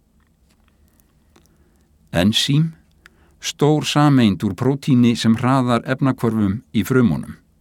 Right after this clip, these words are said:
Hvert ensím er sérhæft og hraðar aðeins einu eða fáum efnahvörfum.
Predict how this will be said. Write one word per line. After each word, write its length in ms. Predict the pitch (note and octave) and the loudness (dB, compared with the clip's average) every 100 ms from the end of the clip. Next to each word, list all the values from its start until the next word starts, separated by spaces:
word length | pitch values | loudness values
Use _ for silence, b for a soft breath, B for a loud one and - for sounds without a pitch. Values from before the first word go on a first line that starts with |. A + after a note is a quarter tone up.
| _ b b b | _ b b b
Hvert 280 | - D3+ - | -2 -2 0
ensím 480 | B2 C3+ - D3+ A2+ | 0 0 0 2 2
er 80 | F2 | 0
sérhæft 680 | - A2 B2 - D3+ - | 0 0 0 -2 -4 -4
og 100 | G#2+ | -8
hraðar 380 | - A2+ B2 A2 | -4 -4 -2 -2
aðeins 380 | A#2+ B2+ A#2 - | 0 0 0 -2
einu 420 | - B2 C#3 C#3 | -2 0 2 0
eða 220 | - G2 G#2+ | -2 -6 -4
fáum 380 | B2+ B2+ G#2+ G2 | -2 -2 -2 -4
efnahvörfum. 720 | - B2 A2 - D#2 C2 D2 | -4 -4 -4 -4 -8 -10 -14